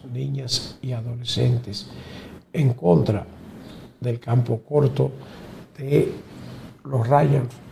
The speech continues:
de Tampa Bay. Ahí está rechazada una de las acusaciones más graves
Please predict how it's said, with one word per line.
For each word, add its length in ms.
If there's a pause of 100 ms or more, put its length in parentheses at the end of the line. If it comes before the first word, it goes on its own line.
(360)
de 140
Tampa 420
Bay. 320 (720)
Ahí 280
está 380 (1500)
rechazada 720 (920)
una 260
de 80
las 180
acusaciones 640
más 180
graves 360